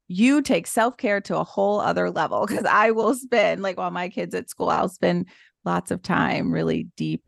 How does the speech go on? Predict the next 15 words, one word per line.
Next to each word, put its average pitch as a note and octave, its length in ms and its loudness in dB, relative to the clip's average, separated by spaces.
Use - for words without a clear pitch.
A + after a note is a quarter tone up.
in D3+ 240 -2
working D#3 380 -2
on - 120 -2
myself. - 460 -4
And D#3+ 140 -10
for E3+ 140 -6
me, F#3 380 -6
I E3+ 200 -2
energetically F3+ 720 -4
align E3 500 -2
with E3 180 -6
everything G3+ 640 -2
in F3 200 -4
advance D#3 600 -6
of D3+ 400 2